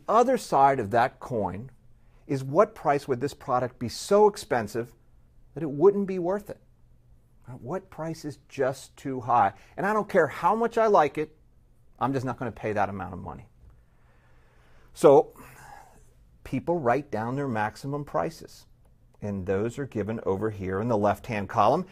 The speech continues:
There are those frequencies again and those percentages calculated just like they were before. But let's think about what this cumulative percentage column means over here this time. That means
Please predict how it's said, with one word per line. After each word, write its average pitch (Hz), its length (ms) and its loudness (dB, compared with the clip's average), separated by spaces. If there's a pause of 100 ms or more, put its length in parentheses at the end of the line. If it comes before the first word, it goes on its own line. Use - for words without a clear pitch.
(140)
There 143 240 10
are 139 40 8
those 131 200 4
frequencies 160 680 -4
again 151 300 0
and 170 100 -2
those 143 140 4
percentages 147 580 -2
calculated 156 640 2
just 165 260 -2
like 160 180 -2
they 165 140 0
were 135 220 4
before. 113 560 -4 (640)
But 123 120 -4
let's 165 220 0
think 196 180 0
about 147 260 6
what 143 260 6
this 143 240 6
cumulative 185 680 0
percentage 123 480 -6
column 117 400 0
means 113 240 -4
over 107 240 0
here 104 240 -2
this 120 320 -4
time. 67 320 -12 (1160)
That 160 240 2
means 135 460 -4